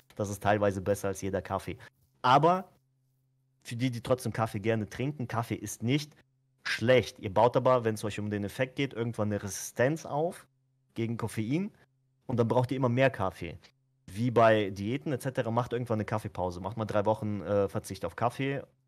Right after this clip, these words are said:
damit die Wirkung auch irgendwann wieder die Wirkung gibt. Und wenn's euch nur um den Geschmack geht, also wenn ihr ein, zwei Kaffee am Tag trinkt, dadurch wird eure Gesundheit nicht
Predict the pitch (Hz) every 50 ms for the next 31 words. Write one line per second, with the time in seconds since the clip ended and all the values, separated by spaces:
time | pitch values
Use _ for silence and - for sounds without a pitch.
0 | _ _ - 101 98 101 101 - - 110 95 98 117 123 127 - 113 98 95 87
1 | - 80 98 98 87 - 95 92 92 92 90 95 92 92 95 90 98 95 - -
2 | 95 87 107 117 - - 104 98 104 101 98 - 90 101 - 117 110 107 110 107
3 | 101 98 - - - 110 113 113 - - 113 113 - - 101 92 98 101 98 95
4 | 90 65 - 107 101 104 104 - 98 107 101 - 104 101 - 110 107 - - 98
5 | 90 - 110 107 - - - 107 113 110 - 98 95 92 98 98 - - - 104
6 | 98 - - - - - - 98 98 98 95 101 92 92 95 82 101 104 - 107
7 | 95 - 95 87 - -